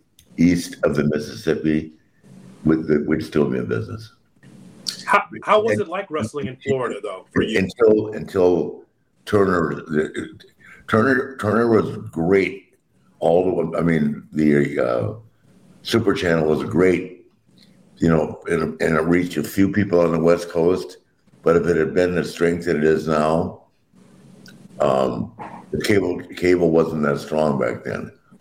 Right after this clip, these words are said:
Speaker 1: Um, so I'm just saying, and during that time frame, but we were on there now, 'cause the collection of talent we had was every bit as good as Vince's. My God, Rock and Roll, Midnight. I mean,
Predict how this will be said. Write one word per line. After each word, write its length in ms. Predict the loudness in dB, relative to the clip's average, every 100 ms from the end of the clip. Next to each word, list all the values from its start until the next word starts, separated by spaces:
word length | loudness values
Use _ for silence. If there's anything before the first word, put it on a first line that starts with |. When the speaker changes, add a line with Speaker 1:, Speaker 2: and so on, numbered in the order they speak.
| -20 -20 -20 -8 -2
Speaker 1:
Um, 400 | 0 0 -2 -4
so 160 | -2
I'm 160 | 0 2
just 160 | 0
saying, 320 | 0 0 0 -2
and 140 | 0
during 200 | 0 2
that 200 | 0 0
time 320 | 0 0 0
frame, 220 | -2 -4
but 120 | -2 2
we 140 | 4
were 120 | 6
on 180 | 4 2
there 160 | -2 -2
now, 560 | 0 0 0 -4 -10 -20 _ _ _ -20 -20 -20 -20 -6
'cause 160 | -2 0
the 60 | 0
collection 480 | 2 2 0 -2
of 120 | -2 0
talent 340 | 0 0 0
we 120 | -2
had 220 | -2 0
was 200 | 0 0
every 280 | 2 2 2
bit 160 | 2 0
as 180 | 0 0
good 220 | 2 2
as 160 | -2
Vince's. 500 | -4 -6 -6 -14 -14
My 140 | -6 -2
God, 400 | 0 0 -2 -12 _ _ _ -20 -20 -20 -20 -20 -20 -20 -4
Rock 320 | 0 0 -2
and 120 | -4
Roll, 440 | 0 2 4 2 0
Midnight. 520 | -2 0 2 2 0
I 60 | 0
mean, 420 | -2 -2 -6